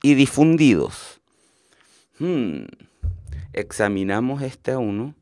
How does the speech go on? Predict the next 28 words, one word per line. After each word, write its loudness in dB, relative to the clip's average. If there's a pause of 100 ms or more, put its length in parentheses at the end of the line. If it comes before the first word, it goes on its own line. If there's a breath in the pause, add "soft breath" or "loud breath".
(600 soft breath)
y -8
nos -12
podemos -12
decir, -14
si -10
el -10
título -8
son -6
los -6
memes, -10 (2500)
pensar -4
en -2
algunos -4
memes -2
que -12
sean 0
los -6
más -8
difun-, -12
conocidos -8
y -6
difundidos -10 (340 loud breath)
parece -6
ser -2
algo -4
más -8
bien -4 (480 soft breath)
particular. -2